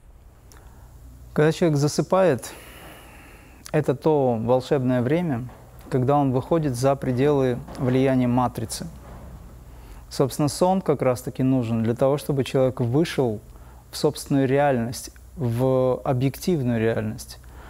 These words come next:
за пределы влияния матричного принципа. Ну, вы знаете, что такое матрица, да? То есть это система, которая, по сути, работает на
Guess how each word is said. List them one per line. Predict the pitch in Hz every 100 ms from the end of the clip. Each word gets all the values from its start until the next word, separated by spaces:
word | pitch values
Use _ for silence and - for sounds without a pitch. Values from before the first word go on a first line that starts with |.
| - - - -
за | 127 147
пределы | 165 160 147 160 151
влияния | 127 135 156 156 143
матричного | 135 135 123 - 131
принципа. | 123 135 127 123 - 92 127 135
Ну, | 165 175
вы | 143 135
знаете, | 143 131 113
что | -
такое | 135 -
матрица, | 117 117 113 131 -
да? | 147 165
То | -
есть | 127 -
это | 131 120
система, | - - - 175 175 170 - - - - - - -
которая, | 135 156 156 143
по | 135
сути, | 135 156 135
работает | 135 135 127 127 123 113 -
на | 127 120 113